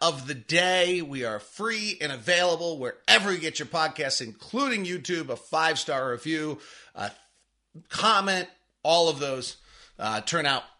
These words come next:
well for us, and we greatly appreciate it here on Locked On Jazz. Thanks very much for tuning in. I want to follow up a little bit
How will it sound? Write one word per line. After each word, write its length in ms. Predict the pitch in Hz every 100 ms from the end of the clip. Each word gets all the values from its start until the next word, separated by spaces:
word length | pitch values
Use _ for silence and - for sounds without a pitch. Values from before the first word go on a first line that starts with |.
| -
well 240 | 135 123
for 180 | 120 123
us, 200 | 110 -
and 100 | 113
we 80 | 107
greatly 400 | 101 120 98 104
appreciate 520 | 90 - 135 127 113
it 160 | 98 - - - -
here 320 | 143 117 92 _ _ -
on 180 | 127 123
Locked 300 | 117 104 -
On 140 | 104
Jazz. 200 | 104 82
Thanks 260 | - 226 -
very 180 | 233 202
much 200 | 196 190
for 80 |
tuning 320 | 190 202 185 170
in. 240 | 135 165 - _ _ _ _ _ _ - -
I 60 |
want 180 | 180 208
to 60 | 208
follow 360 | 220 202 202
up 120 | 196
a 20 | 175
little 460 | 165 160 220 226
bit 280 | 165 208 202